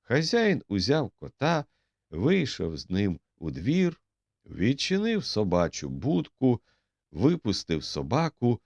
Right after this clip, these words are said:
а кота замкнув там. Вночі собаці схотілося в свою будку, відчинив він двері, кіт вискочив з будки та й втік. Собака загавкав йому вслід.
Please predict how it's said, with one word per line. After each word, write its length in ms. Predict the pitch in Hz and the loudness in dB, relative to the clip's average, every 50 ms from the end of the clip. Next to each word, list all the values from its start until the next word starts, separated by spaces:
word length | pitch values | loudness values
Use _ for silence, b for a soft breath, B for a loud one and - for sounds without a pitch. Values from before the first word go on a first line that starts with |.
| _ _ _ _ | _ _ _ _
а 140 | - 76 82 | -8 -8 -8
кота 560 | _ - 80 73 _ - 120 139 165 170 151 _ _ _ _ - | _ -4 -4 -4 _ 2 2 4 4 2 0 _ _ _ _ -12
замкнув 760 | - 73 82 85 80 76 - - - 71 78 95 104 107 104 - _ _ _ _ _ | -6 -2 0 0 0 0 -4 -12 -8 -2 2 4 4 4 2 -2 _ _ _ _ _
там. 400 | - 80 73 64 60 - - - _ _ _ _ _ _ _ _ _ _ _ | -2 -2 -2 -2 -4 -8 -14 -20 _ _ _ _ _ _ _ _ _ _ _
Вночі 500 | - 78 87 98 123 143 - - 240 226 | -6 -2 0 2 2 0 0 -2 -4 -4
собаці 600 | 202 - - 76 64 71 107 127 127 120 - 87 78 | -4 -2 -4 -4 0 0 2 0 0 0 -2 -6 -6
схотілося 760 | - - - 82 78 - - 143 160 151 120 95 - - 92 | -6 -8 -6 -8 -8 -6 -4 -2 0 0 0 0 0 -2 -2
в 60 | 82 | -2
свою 380 | - - - 90 98 107 117 107 | -4 -6 -2 -2 0 0 0 -2
будку, 580 | 101 127 170 175 147 - _ - - 69 64 _ _ _ _ _ _ _ _ - | -2 -2 -2 -2 -4 -6 _ -12 -10 -10 -10 _ _ _ _ _ _ _ _ -6
відчинив 680 | 76 82 104 95 - - - 135 151 175 190 180 - | -2 0 0 -2 -2 -4 -4 -4 -2 0 -2 0 0
він 160 | 92 87 - 131 | -2 -2 -2 -4
двері, 560 | 135 90 127 165 180 175 165 156 151 143 - _ _ _ _ _ | -4 -2 0 0 2 2 0 0 -2 -2 -4 _ _ _ _ _
кіт 240 | - 135 131 131 - | -2 -2 -2 -2 -2
вискочив 680 | 78 90 113 107 95 - - 87 80 - 85 78 76 | -2 0 2 0 0 -2 -6 -8 -8 -6 -4 -4 -4
з 100 | 73 78 | -4 -4
будки 640 | 82 120 190 220 208 - _ - 147 139 131 123 - _ _ _ - | -2 0 0 0 0 -2 _ -4 -2 -2 -2 -4 -8 _ _ _ -6
та 120 | - 320 | -2 -2
й 80 | 240 - | -2 -2
втік. 480 | 82 - _ - - - - - - _ _ _ _ _ _ _ _ _ _ _ - | -2 -6 _ -14 -12 -12 -12 -12 -16 _ _ _ _ _ _ _ _ _ _ _ -10
Собака 480 | - - 98 80 90 92 - - 85 | -4 -2 -2 2 2 0 0 -2 -6
загавкав 680 | 76 80 85 73 76 87 95 110 113 98 - - 98 90 | -4 -2 -4 -4 0 2 2 4 2 2 0 -4 -2 0
йому 240 | 90 87 85 85 85 | 0 0 0 -2 -2
вслід. 440 | 80 - - - 80 78 76 67 | -4 -6 -8 -6 -4 -4 -4 -6